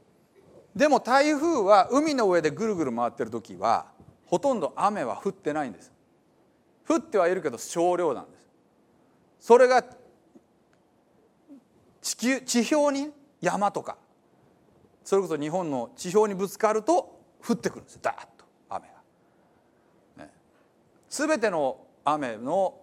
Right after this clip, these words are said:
まあ、原料、ほとんどの原料は海水なんです。冬なんかどうですか？あの、ほ-、今からね、寒くなると北西の季節風が吹いてくるじゃないですか。で、筋状の雲って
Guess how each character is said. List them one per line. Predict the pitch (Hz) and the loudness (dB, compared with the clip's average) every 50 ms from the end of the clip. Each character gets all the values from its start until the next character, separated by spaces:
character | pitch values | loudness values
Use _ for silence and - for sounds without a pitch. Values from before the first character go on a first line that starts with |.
| - _ _ _ _ _ | -20 _ _ _ _ _
ま | 131 135 143 | -2 -2 -2
あ、 | 127 | 0
原 | 120 139 143 143 | 0 0 -2 -2
料、 | 143 147 135 | -2 -2 -4
ほ | - - 214 226 | 2 4 4 4
と | 226 294 294 277 | 4 2 0 0
ん | 247 | 0
ど | 240 240 | 0 -2
の | 233 196 | -2 -2
原 | 170 185 185 185 185 | -2 -4 -4 -4 -4
料 | 175 185 175 156 | -4 -4 -2 0
は | 175 202 185 - - - | 0 0 0 -2 -6 -12
海 | - - 131 127 123 | -12 -10 -10 -10 -10
水 | - - 120 110 104 | -12 -14 -16 -16 -16
な | 98 | -18
ん | 85 - | -20 -20
で | - | -20
す。 | - - _ _ _ _ _ _ _ _ _ _ _ _ _ _ - - | -20 -20 _ _ _ _ _ _ _ _ _ _ _ _ _ _ -20 -10
冬 | - - 277 311 302 | -6 -2 -2 2 2
な | 269 214 | 2 2
ん | 147 | 2
か | 139 117 | 2 0
ど | 123 113 | 0 -2
う | |
で | 98 90 | -4 -6
す | - | -4
か？ | - 160 147 | 0 2 2
あ | 143 | 2
の、 | 139 139 123 | 0 -2 -4
ほ-、 | - 170 156 - - - | -4 -4 -6 -6 -8 -8
今 | 147 147 139 | -6 -4 -2
か | 131 147 | 0 -2
ら | 185 | -2
ね、 | 226 196 | -2 -2
寒 | - 180 175 151 | 0 0 0 0
く | 139 | -2
な | 131 | -4
る | 120 | -4
と | 104 - | -4 -4
北 | - 151 - - - | -4 -6 -6 -6 -6
西 | - 175 170 160 | -2 -2 -2 0
の | 160 151 | -2 -6
季 | - - | -8 -8
節 | 175 160 147 - - - - 139 | -8 -8 -8 -12 -16 -16 -12 -8
風 | 127 123 | -8 -6
が | 113 | -4
吹 | - 190 190 | -4 -6 -6
い | |
て | 139 123 | -6 -10
く | 117 | -12
る | 101 | -12
じ | 80 | -12
ゃ | 62 | -14
な | - | -18
い | _ | _
で | |
す | - - | -20 -20
か。 | - _ _ _ _ _ _ _ _ _ - | -20 _ _ _ _ _ _ _ _ _ -10
で、 | 143 | -8
筋 | - - 208 233 277 294 | -6 -4 -4 -4 -4 -4
状 | 349 359 359 349 | -4 -4 -4 -4
の | 349 349 | -6 -8
雲 | - - 339 311 | -10 -10 -10 -10
っ | 262 | -12
て | - - 156 - | -12 -12 -12 -12